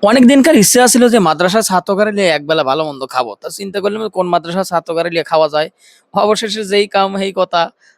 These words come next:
আমার ভাই হাবিব, ফুফাতো ভাই বুঝছেন, ওর মাদ্রাসায় মনে করেন যে রওনা করে দিলাম ছাত্রকারে নিয়ে একবেলা মনে করেন যে খিচুড়ি খাওয়ার লেগে।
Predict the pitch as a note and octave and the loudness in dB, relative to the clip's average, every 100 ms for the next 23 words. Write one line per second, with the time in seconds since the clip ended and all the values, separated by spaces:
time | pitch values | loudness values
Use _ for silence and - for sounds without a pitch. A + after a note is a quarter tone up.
0 | _ - G#3+ G#3 G3 F3 F3 E3+ D#3 E3 | _ -4 -2 0 -2 0 0 0 -2 -4
1 | E3+ E3+ D#3 _ _ _ _ _ F#3 F#3+ | -4 -4 -8 _ _ _ _ _ -2 0
2 | G3 E3+ D#3+ F3+ F#3 F3 E3+ F3 E4+ A3 | 0 0 -2 -2 -6 -4 -4 -6 -6 -4
3 | A3+ F#3 F3 F3 F#3+ F3+ D#3+ E3+ E3+ D#3+ | -2 -2 -4 -6 -8 -8 -8 -8 -6 -4
4 | D3 D3 C#3 D#3 D3+ F#3+ A3 D#3 D3+ D3+ | -4 -6 -6 -8 -8 -10 -10 -10 -10 -8
5 | C#3+ C#3+ C#3 C3 C3+ C3+ C3+ B2 - _ | -6 -4 -6 -6 -10 -8 -6 -6 -8 _
6 | _ _ _ D3 C#3 C3+ C3 B2+ B2+ - | _ _ _ -12 -8 -6 -6 -8 -14 -14
7 | A#3 F3 C3+ C3 B2+ A2+ A2 | -18 -16 -8 -4 -2 -4 -10